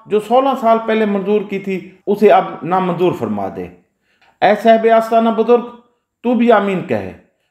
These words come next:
लोगों ने कहा, "तू क्या कह रहा है?" तो उसने कहा, "मैं मंजूर शुदा दुआ की नामंजूरी चाहता हूँ।" लोगों ने तफसील पूछी तो उसने कहा, "आ-, आज से सोलह साल पहले मैं इसी आस्ताने पर हाजिर हुआ था। मैंने अल्लाह के आगे दुआ की कि इलाही,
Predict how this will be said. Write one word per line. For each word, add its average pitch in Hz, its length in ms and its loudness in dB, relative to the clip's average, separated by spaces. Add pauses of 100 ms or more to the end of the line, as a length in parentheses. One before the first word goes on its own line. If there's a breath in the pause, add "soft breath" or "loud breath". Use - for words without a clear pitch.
लोगों 226 300 2
ने 247 140 2
कहा, 269 140 2
"तू 285 180 -4
क्या 277 220 2
कह 254 200 2
रहा 139 140 4
है?" 104 160 -2 (580)
तो 226 100 -4
उसने 247 280 -4
कहा, 247 180 2
"मैं 247 180 4
मंजूर 226 420 2
शुदा 240 320 2
दुआ 220 300 2
की 233 480 -8
नामंजूरी 226 640 2
चाहता 143 320 0
हूँ।" 104 360 -10 (580)
लोगों 202 280 2
ने 233 100 4
तफसील 233 420 -2
पूछी 240 280 -4
तो 240 160 0
उसने 233 240 0
कहा, 233 140 2
"आ-, 214 220 0 (160)
आज 190 160 2
से 233 120 -4
सोलह 247 300 2
साल 233 200 2
पहले 226 560 -2 (200)
मैं 190 100 -2
इसी 214 180 -2
आस्ताने 202 440 2
पर 180 160 2
हाजिर 160 260 2
हुआ 101 220 -4
था। 90 460 -16 (300)
मैंने 202 200 -2
अल्लाह 226 240 4
के 220 140 -2
आगे 202 220 0
दुआ 208 260 2
की 214 260 -6
कि 175 140 -6
इलाही, 208 400 2